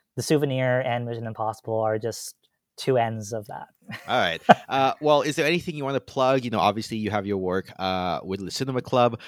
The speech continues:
Speaker 2: Um, any social media? You know, you obviously mentioned you have a Letterboxd. Anything you wanna plug, uh, or, or where people can get a hold of you online if they wanna talk more film?
Speaker 1: My Letterboxd handle is A Atienza, so my first initial followed by my last name. Uh,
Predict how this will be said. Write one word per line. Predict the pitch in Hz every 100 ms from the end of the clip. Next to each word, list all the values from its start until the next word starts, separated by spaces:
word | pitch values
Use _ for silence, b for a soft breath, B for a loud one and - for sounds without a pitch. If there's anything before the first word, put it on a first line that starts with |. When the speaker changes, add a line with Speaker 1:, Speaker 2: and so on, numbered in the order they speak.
| B
Speaker 2:
Um, | - 95 95
any | 92 110 107 107
social | 95 117 -
media? | 110 143 139 131
You | 113 98
know, |
you | 87 92
obviously | 92 104 95
mentioned | 92 -
you | 92
have | 82
a |
Letterboxd. | 90 107 98 98 107
Anything | 110 113 120
you | 107
wanna | 101 90
plug, | 101 110 135 -
uh, | 92 87
or, | 87 90
or | 82
where | 95
people | 104 95
can | 92
get | 85
a |
hold | 85 95
of | 90
you | 82
online | 80 82 87
if | 85
they | 80
wanna | 80 82 82 B _
talk | - 92 101
more | 95 85
film? | 95 98 120 _ _ _ -
Speaker 1:
My | 127
Letterboxd | 127 139 135 131
handle | 123 123 123
is | 135 117 113 113 107 - b _
A | - 123
Atienza, | 107 - 113 123 170 185 160
so | - 113 110 110 -
my | 110
first | - 127 127
initial | 113 107 120
followed | - 110 110
by | 110
my | 110 104
last | 104 104 - 104
name. | 104 120 156 165 b b b -
Uh, | 113